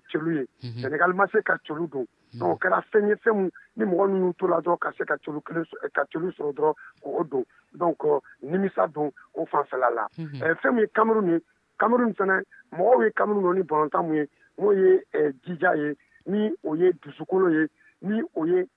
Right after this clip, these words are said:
Speaker 1: n tɛ kɛlɛ daminɛ ka bila
Speaker 2: Mhm.
Speaker 1: Cameroun bɔra mɔgɔw jigikɔrɔ la.
Speaker 2: Nka, nka
Speaker 1: Ka,
Speaker 2: Cameroun,
Speaker 1: o ye
Speaker 2: Ben Bara, k'i bɛ hakɛ to. Cameroun ni tɔlɔntankulu min ye ɲɔgɔn sɔrɔ, o fana tɛ tɔlɔntankulu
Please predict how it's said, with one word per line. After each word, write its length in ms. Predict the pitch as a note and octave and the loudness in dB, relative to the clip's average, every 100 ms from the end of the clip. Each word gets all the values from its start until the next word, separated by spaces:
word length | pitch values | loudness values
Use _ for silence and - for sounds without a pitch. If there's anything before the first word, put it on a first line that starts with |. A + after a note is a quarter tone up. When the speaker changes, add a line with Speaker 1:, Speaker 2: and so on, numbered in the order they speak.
| _ | _
Speaker 1:
n 80 | F#3+ | -8
tɛ 160 | - A3 | -4 -4
kɛlɛ 180 | - F3+ E3 | -4 -6 -2
daminɛ 320 | E3+ D#3+ D3+ | -4 -4 -8
ka 140 | - C#3+ C3+ | -8 -10 -4
bila 220 | D3 D3+ _ | -2 -2 _
Speaker 2:
Mhm. 240 | C#3+ C3 | -12 -6
Speaker 1:
Cameroun 380 | C3 F#3+ G3 F3+ | -2 0 0 -4
bɔra 220 | D#3+ F3+ | -2 -2
mɔgɔw 320 | E3+ D3 E3+ D#3 | -2 -2 -2 -2
jigikɔrɔ 480 | - - E3+ D#3+ C3+ | -8 -12 -2 0 2
la. 140 | C#3+ - | -2 -4
Speaker 2:
Nka, 200 | D#3+ G3 | -4 -2
nka 100 | G3+ | -2
Speaker 1:
Ka, 80 | G#3+ | -2
Speaker 2:
Cameroun, 480 | A#3 B3+ B3+ A3+ D3 | -2 -4 -6 -10 -8
Speaker 1:
o 40 | |
ye 120 | D#3 G#3 | -4 -2
Speaker 2:
Ben 160 | A#3 | -2
Bara, 200 | G3 F#3+ | -2 -2
k'i 140 | F#3 F3 | -4 -6
bɛ 80 | G3+ | -4
hakɛ 280 | F#3 E3+ - | -4 -8 -2
to. 140 | D3+ | -2
Cameroun 460 | G#3 A3+ B3 A#3 G3+ | 2 2 2 2 2
ni 180 | G3+ | 0
tɔlɔntankulu 640 | G3 E3+ D3+ D#3 D3+ D3+ F#3 | 0 0 0 0 0 0 -2
min 80 | F3+ | 2
ye 120 | E3 | 2
ɲɔgɔn 260 | E3 E3 E3 | 2 2 0
sɔrɔ, 160 | - C3+ | 0 -2
o 40 | |
fana 220 | - F3 | 0 -2
tɛ 200 | F#3+ F#3+ | -2 -6
tɔlɔntankulu 640 | F#3 F#3 C3 B2+ B2+ B2+ B2 | -4 -2 -2 -2 -4 -4 -6